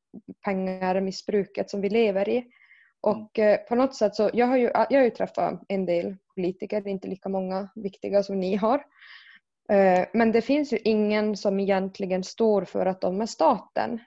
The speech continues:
Speaker 1: Eller det finns ju ingen som står för att de är L K A B eller de är, alltså, de här stora företag. Okej, det finns enskilda individer, men samtidigt så är det så att,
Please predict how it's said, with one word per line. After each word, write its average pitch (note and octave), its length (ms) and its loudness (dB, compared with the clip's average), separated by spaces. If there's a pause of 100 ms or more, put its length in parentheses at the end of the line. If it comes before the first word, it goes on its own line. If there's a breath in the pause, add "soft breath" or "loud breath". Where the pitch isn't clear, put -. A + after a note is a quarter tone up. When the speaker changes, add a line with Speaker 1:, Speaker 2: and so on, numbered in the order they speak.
(120)
Speaker 1:
Eller A3 160 2
det G#3 100 0
finns B3 260 0
ju - 40 -8
ingen A3+ 360 0
som G3+ 160 -4
står G#3+ 400 0
för F#3+ 180 -2
att F3+ 180 -4
de F#3 220 -2
är F3 300 -8
L F#3 200 -4
K F#3+ 180 -2
A F3+ 100 -2
B F3 140 -2
eller F3+ 240 -2
de F3+ 220 -6
är, F#3 220 -4
alltså, G3+ 220 -2
de G3 120 0
här F#3+ 160 -2
stora F#3+ 500 -4 (680 soft breath)
företag. G3 600 2
Okej, G#3 160 2
det G#3 120 0
finns A3 300 0
enskilda F#3+ 500 -2
individer, G3 580 -2
men G3 140 -2
samtidigt G3+ 520 -2
så G3+ 80 0
är F#3+ 60 2
det F#3 80 0
så F#3+ 120 -4
att, F3+ 160 -2